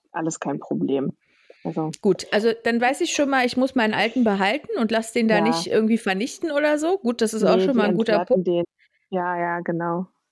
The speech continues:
Speaker 1: Ja.
Speaker 2: Ähm, so, und jetzt habe ich schon überlegt, okay, wenn ich jetzt vor April nichts mehr finden sollte, weil ich kann mich jetzt auch nicht den ganzen Tag vorm Bildschirm setzen und da
Speaker 1: <laughs>
Speaker 2: refresh, refresh, refresh machen,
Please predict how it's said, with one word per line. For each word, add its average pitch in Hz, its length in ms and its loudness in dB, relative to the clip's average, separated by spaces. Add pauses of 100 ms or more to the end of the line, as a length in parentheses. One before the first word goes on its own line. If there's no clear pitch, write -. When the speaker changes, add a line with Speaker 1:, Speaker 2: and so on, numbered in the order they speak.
Speaker 1:
Ja. 208 160 -6
Speaker 2:
Ähm, 254 520 2 (220)
so, 240 160 2
und 214 80 -2
jetzt 285 220 0
habe 349 100 2
ich 339 140 -2
schon 302 100 -6
überlegt, 262 360 0
okay, 202 340 0
wenn 220 120 2
ich 262 100 0
jetzt - 320 -2 (680)
vor - 320 0
April 262 420 0
nichts 254 260 -2
mehr 247 140 4
finden 214 360 0
sollte, 151 420 -2
weil 185 120 2
ich 226 100 -6
kann 262 220 0
mich 311 160 -4
jetzt 285 180 -4
auch - 140 -4
nicht 269 200 -2
den 233 140 0
ganzen 254 320 -6
Tag 233 300 -2
vorm 226 200 0
Bildschirm 269 340 0
setzen 208 380 -2
und 226 180 0
da 220 200 2
Speaker 1:
<laughs> - 440 -6
Speaker 2:
refresh, 233 580 2 (140)
refresh, 233 540 2 (260)
refresh 285 480 2
machen, 196 380 2